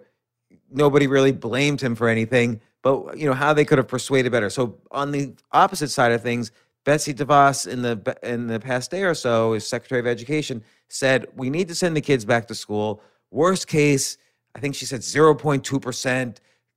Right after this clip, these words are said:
kids will die." Uh, you know, uh, maybe she didn't say exactly that. I, I don't, I'm, I'm probably misquoting, but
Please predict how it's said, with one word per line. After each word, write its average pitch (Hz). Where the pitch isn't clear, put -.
kids 117
will 123
die." 113
Uh, 117
you 156
know, 120
uh, 143
maybe 151
she 151
didn't 131
say 127
exactly 117
that. 110
I, 120
I -
don't, 113
I'm, 107
I'm 104
probably 107
misquoting, 104
but 175